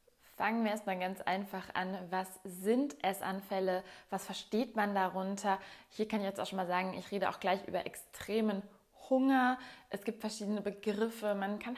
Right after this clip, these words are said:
Heißhungern verwenden, Essanfälle, Binge. Das umschreibt alles ähnliche Dinge. Aber es gibt einfach ganz viele unterschiedliche Ausprägungen, aber auch eben Ursachen.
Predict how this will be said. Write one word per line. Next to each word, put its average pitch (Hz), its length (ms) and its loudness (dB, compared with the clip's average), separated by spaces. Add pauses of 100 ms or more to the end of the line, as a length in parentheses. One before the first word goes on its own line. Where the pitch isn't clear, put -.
(100)
Heißhungern 196 840 0
verwenden, 180 680 -4
Essanfälle, 190 1000 -2 (160)
Binge. 208 440 4 (720)
Das - 300 -2 (140)
umschreibt 208 500 2
alles 226 320 4 (200)
ähnliche 294 420 4
Dinge. 339 340 0 (760)
Aber 262 580 8 (160)
es - 220 -2
gibt 240 240 -2
einfach 220 220 -2 (100)
ganz 226 640 0
viele 214 380 2
unterschiedliche 202 840 -6
Ausprägungen, 202 1120 0
aber 202 260 0
auch - 160 -6
eben 190 260 -6 (160)
Ursachen. 220 760 2